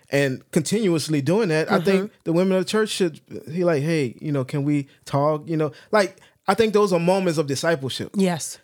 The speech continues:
Speaker 1: And I don't
Speaker 2: Yes.
Speaker 1: think we need to let those moments linger. Like,
Speaker 2: Yeah.
Speaker 1: You know, I don't want them to, you know.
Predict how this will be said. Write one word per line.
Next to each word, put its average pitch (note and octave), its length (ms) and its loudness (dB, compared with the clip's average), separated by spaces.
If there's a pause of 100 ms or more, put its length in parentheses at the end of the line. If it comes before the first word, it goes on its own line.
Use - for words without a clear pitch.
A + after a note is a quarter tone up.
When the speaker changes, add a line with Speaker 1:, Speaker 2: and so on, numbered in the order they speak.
(180)
Speaker 1:
And D3+ 120 4
I F3 60 6
don't F#3 80 4
Speaker 2:
Yes. F3+ 80 -4
Speaker 1:
think F3 140 0
we E3 100 0
need E3 140 0
to D3 80 2
let D#3 240 0
those D3+ 180 0
moments C#3+ 380 0
linger. B2+ 340 -2
Like, B2+ 220 0
Speaker 2:
Yeah. D#3 160 0 (340)
Speaker 1:
You B2 60 -2
know, B2 180 0
I G2+ 160 -4
don't B2 160 0
want B2+ 220 -2
them B2+ 160 -2
to, A#2+ 200 -8
you F3 100 2
know. C3 60 -2